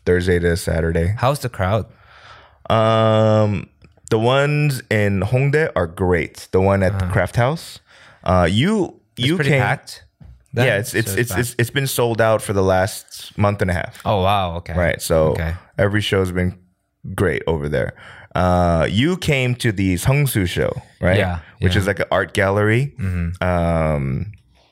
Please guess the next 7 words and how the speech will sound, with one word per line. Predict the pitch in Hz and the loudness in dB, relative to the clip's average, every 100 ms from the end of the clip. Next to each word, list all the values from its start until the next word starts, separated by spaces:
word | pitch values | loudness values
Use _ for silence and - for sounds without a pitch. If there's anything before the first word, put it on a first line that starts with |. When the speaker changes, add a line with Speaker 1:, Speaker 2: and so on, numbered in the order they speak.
| _ _ - _ _ - | _ _ -20 _ _ -2
Speaker 1:
vibe | - 95 107 104 | 0 2 0 0
is | 90 | -2
a | |
little | 90 85 | -2 -2
different, | 76 87 104 131 - - _ _ _ _ | -2 -2 0 -2 -4 -20 _ _ _ _
you | 85 | 0
know? | 92 113 | 2 2